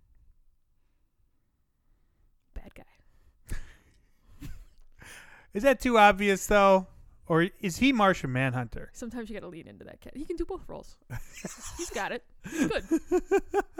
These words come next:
Speaker 1: I believe in him.
Speaker 2: <laughs> Oh,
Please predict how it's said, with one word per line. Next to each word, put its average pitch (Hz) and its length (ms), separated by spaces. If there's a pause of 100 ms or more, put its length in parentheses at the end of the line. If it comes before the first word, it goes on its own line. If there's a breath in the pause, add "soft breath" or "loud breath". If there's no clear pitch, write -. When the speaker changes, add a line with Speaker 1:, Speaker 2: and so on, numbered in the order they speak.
Speaker 1:
I 254 80
believe 240 300
in 262 120
him. - 120
Speaker 2:
<laughs> - 760 (2500 loud breath)
Oh, 76 380